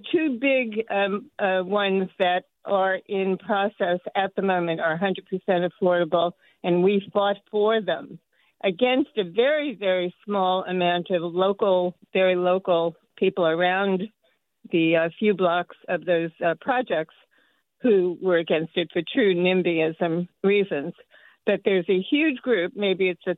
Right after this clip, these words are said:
third name, but the word yimby needs to be taken away from the real estate industry. You know what I mean? They wanna build, and they wanna build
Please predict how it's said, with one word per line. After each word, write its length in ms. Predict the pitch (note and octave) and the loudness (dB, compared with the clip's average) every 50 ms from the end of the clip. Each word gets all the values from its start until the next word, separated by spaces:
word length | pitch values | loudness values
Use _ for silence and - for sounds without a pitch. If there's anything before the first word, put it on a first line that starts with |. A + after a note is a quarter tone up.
| _ | _
third 300 | - A#3+ A#3 A3+ A3 F#3+ | 0 2 2 2 0 -4
name, 400 | F3 E3+ E3 D#3 D#3 D#3+ E3+ F#3 - _ _ _ - | -6 -10 -8 -8 -8 -8 -10 -14 -16 _ _ _ -8
but 120 | - F#3+ E3 - _ - | -4 -4 -4 -4 _ -6
the 60 | A3+ | -4
word 180 | B3 G#4 G#4+ D#4+ | -2 0 0 0
yimby 420 | C#4+ B3 B3+ B3+ B3+ A3+ G#3+ F#3 | 0 0 0 2 2 2 0 0
needs 240 | F#3+ G3 F#3+ F#3+ F3+ | 0 -2 -2 -4 -4
to 60 | - | -4
be 120 | G3+ F#3 E3+ | -4 -4 -2
taken 360 | - A#3 G3 F#3 - F#3+ F3+ | -2 -4 -4 -2 -2 -4 -4
away 420 | F3+ E3+ F#3+ F#3 F3 F3 D#3+ D3+ - - | -2 -2 0 0 0 0 -2 -4 -6 -6
from 160 | F#3+ F3 F3 | -4 -4 -2
the 80 | E3+ E3+ | -2 0
real 160 | F3 F3 F3+ | 0 0 0
estate 380 | F#3 G3 - - F3 E3 D#3+ | 0 -2 -4 -4 -2 -2 -2
industry. 640 | D#3+ D#3+ D#3 - F3+ - _ - - - - F3+ - _ - | -2 -6 -8 -8 -10 -12 _ -12 -12 -10 -10 -10 -12 _ -6
You 100 | G#3 F#3+ | -2 -2
know 80 | F3+ | 0
what 60 | F3+ F3+ | 0 0
I 100 | F3+ F3+ | 0 0
mean? 300 | F3+ F#3 F#3 G3+ - - _ _ _ _ - | 0 0 0 -2 -4 -8 _ _ _ _ -2
They 140 | G#3 A3 A3 | 0 0 2
wanna 260 | A#3 A#3 A3+ G#3+ G3+ | 0 0 0 -2 -2
build, 380 | E3+ F#3 G3 F#3+ F#3+ G3 F#3+ | -2 -2 0 0 0 0 -2
and 160 | F#3+ F3+ F3 F3+ | -4 -4 -4 -2
they 80 | F#3 | -2
wanna 260 | F#3+ G3+ G3+ F#3+ F3 | 0 0 0 0 0
build 380 | E3 F#3 F3+ F3 E3+ F3 F3+ - | 0 0 2 2 2 0 -2 -4